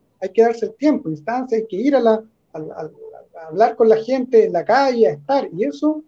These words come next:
la derecha no lo hizo en ninguna campaña política hasta hace, de los últimos veinte, del noventa hasta el dos mil, del noventa y cuatro hasta ahora,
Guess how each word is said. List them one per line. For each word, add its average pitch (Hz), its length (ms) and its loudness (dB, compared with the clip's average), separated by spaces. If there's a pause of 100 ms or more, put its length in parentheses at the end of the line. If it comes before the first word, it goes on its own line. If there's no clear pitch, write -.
(100)
la 185 140 -2
derecha 220 460 -2
no 208 180 -2
lo 262 220 0
hizo 294 260 0
en 180 80 -6
ninguna 247 260 -4
campaña 233 400 -6
política 196 500 -8
hasta - 200 -8
hace, 165 320 -8 (400)
de 156 140 -10
los 165 100 -4
últimos 220 320 -2
veinte, 180 200 -6 (400)
del 156 220 -8
noventa 233 400 -2
hasta - 140 -4
el 165 80 -6
dos 156 120 -8
mil, 214 300 -2
del 160 160 -6
noventa 160 280 -8
y 147 60 -12
cuatro 269 420 -2
hasta - 180 -6
ahora, 254 480 2